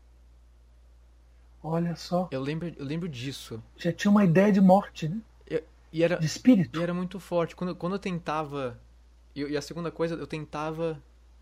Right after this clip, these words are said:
Speaker 2: entender por que que eu tava aqui, por que que isso funcionava, eu tentava voltar.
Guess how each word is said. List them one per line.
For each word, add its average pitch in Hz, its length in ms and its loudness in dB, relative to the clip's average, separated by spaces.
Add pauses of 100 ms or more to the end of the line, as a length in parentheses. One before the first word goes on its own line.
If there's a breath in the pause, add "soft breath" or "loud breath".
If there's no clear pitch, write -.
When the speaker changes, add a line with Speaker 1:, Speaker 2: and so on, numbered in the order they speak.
(320)
Speaker 2:
entender 185 760 -4
por 180 140 -12
que 165 80 -6
que 160 60 -8
eu 160 60 -8
tava 156 180 -6
aqui, 165 420 -10 (720)
por 143 80 -12
que 160 80 -6
que 156 80 -10
isso 160 160 -10
funcionava, 151 640 -6
eu 151 120 -8
tentava 175 400 -6
voltar. 170 540 -8